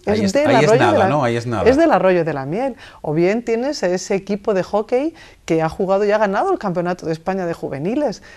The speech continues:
Speaker 2: Y, y bueno, y el otro día, ayer, antes de ayer, eh, estos días, en esta semana, dabais vosotros precisamente la noticia de que el equipo de bádminton
Speaker 1: Sí.
Speaker 2: también había ganado. O sea, que es que tenemos muy buenos deportistas.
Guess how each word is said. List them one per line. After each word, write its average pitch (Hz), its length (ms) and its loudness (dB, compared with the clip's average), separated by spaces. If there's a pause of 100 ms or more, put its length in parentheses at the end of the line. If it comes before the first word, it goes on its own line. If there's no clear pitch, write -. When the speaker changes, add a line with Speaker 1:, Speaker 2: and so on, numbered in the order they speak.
(200)
Speaker 2:
Y, 170 360 -2
y 165 100 0
bueno, 214 320 -2
y 156 280 0
el 151 120 0
otro - 260 2
día, 233 400 0
ayer, 165 300 2
antes 202 220 -2
de 180 60 2
ayer, 220 300 2 (100)
eh, 156 340 -6 (440)
estos 185 300 -2
días, 196 220 -2
en 190 80 -4
esta 190 140 -6
semana, 202 340 -4
dabais 202 260 2
vosotros 190 340 -4
precisamente 180 540 -4
la 175 60 -2
noticia 185 260 -4
de 226 80 0
que 220 120 -2
el 175 80 0
equipo 165 280 -4
de 160 100 0
bádminton 190 580 0
Speaker 1:
Sí. 156 40 -4
Speaker 2:
también 175 520 -2 (280)
había 165 340 0
ganado. 160 420 -4 (260)
O 170 60 -12
sea, 165 140 -2
que 165 60 -4
es 180 80 -6
que 247 120 -4
tenemos 220 420 -2
muy 202 400 2
buenos 180 320 -2
deportistas. 143 800 -10